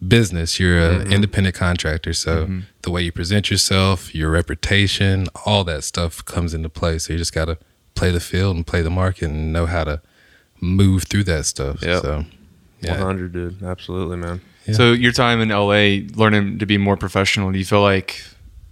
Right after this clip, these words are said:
Speaker 3: you know, in that process, you're, you, you've obviously been hitting it hard in Memphis and
Speaker 1: Yeah.
Speaker 3: since you've been back, do you feel like just working with clients in that capacity and understanding that, was that really what kinda pushed you over the edge and understanding how to be successful in doing what you're doing?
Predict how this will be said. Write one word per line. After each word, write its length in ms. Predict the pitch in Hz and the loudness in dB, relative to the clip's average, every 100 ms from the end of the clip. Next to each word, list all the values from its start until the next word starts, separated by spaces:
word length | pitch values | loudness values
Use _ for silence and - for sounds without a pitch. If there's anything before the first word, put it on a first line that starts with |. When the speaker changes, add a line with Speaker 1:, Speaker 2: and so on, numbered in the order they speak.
| _ | _
Speaker 3:
you 80 | 110 | 2
know, 80 | 98 | 4
in 60 | 98 | 2
that 140 | 92 | 0
process, 480 | - 98 95 98 92 | 2 2 2 2 2
you're, 140 | 104 110 | 0 0
you, 160 | 110 110 | -2 -2
you've 140 | 117 110 | 2 2
obviously 260 | 110 101 | 2 0
been 100 | 90 | -4
hitting 160 | 98 87 | -4 -4
it 40 | |
hard 260 | 90 92 90 | -2 0 0
in 100 | 90 | 2
Memphis 400 | 98 98 92 - | 2 2 0 2
and 100 | 95 | 2
Speaker 1:
Yeah. 140 | 95 92 | 2 4
Speaker 3:
since 220 | 107 98 | 2 0
you've 100 | 95 | 0
been 180 | 95 92 | 0 2
back, 280 | 98 95 | 2 2
do 80 | 104 | -4
you 60 | 95 | -4
feel 160 | 107 | 0
like 200 | 101 95 - - - - - - _ | 2 2 -2 -20 -20 -20 -20 -20 _
just 320 | - 101 - - - | -2 2 0 -2 2
working 260 | 107 117 | 2 4
with 120 | 110 - | 2 4
clients 340 | 113 113 107 | 4 4 2
in 60 | 110 | 0
that 100 | 98 | -2
capacity 540 | 101 101 101 110 110 | 0 0 0 2 4
and 80 | 107 | 4
understanding 500 | 104 95 104 104 104 | 2 0 2 2 4
that, 180 | 107 90 | 2 0
was 140 | 98 | -2
that 200 | 95 104 | 0 0
really 320 | 104 104 104 104 | 2 2 4 2
what 400 | 95 101 101 - _ _ _ | 4 4 2 -6 _ _ _
kinda 300 | 113 98 90 - | -2 0 -2 -6
pushed 260 | - 117 - | -4 -2 2
you 80 | 110 | 2
over 100 | 104 | 2
the 140 | 101 | 4
edge 220 | 101 101 | 4 4
and 100 | 98 | 2
understanding 440 | 101 101 - 101 101 | 0 0 0 0 0
how 100 | 101 | 0
to 60 | 90 | 0
be 360 | 104 104 104 | 0 2 2
successful 580 | - 101 104 104 - 104 | 0 0 0 2 2 0
in 100 | 95 | 2
doing 400 | 98 101 104 101 | 2 2 2 0
what 160 | 104 98 | -2 -2
you're 120 | 98 | -2
doing? 360 | 90 98 123 | -2 0 0